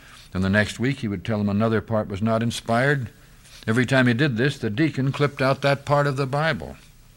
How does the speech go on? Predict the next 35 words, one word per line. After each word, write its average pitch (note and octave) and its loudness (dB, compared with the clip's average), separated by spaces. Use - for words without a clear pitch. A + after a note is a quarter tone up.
After F2+ -10
about F#2 0
a F2+ 0
year, A2+ 4
he G#2+ 0
came G2+ -2
to F2 -6
the F2+ -4
pastor G2 -4
with G2+ -6
only A2 0
the G#2 -2
covers D#2+ -6
of D#2+ -12
the E2 -6
Bible G2 -4
left. - -10
It E2+ -12
was F2 -10
all A#2 0
whittled A#2 -4
away, F2+ -6
and D#2+ -16
so, D#2+ -6
because C3 2
of C3 0
unbelief C#3+ 4
and A2+ 0
doubt, G2+ 4
many C#3+ 2
today C#3+ 2
have G#2 -2
no A#2+ 0
Scripture C3+ -4
left, C#3+ -4